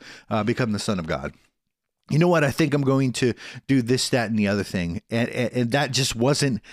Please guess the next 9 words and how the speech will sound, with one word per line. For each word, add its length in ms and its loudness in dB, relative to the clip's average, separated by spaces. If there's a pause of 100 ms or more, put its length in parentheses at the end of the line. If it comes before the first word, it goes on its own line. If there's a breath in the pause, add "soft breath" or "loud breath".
(140 loud breath)
the 120 0
case. 580 0 (140)
The 180 2
initiative 800 2 (340 loud breath)
didn't 540 0
arrive, 800 2
uh, 300 2
from 300 0
the, 200 4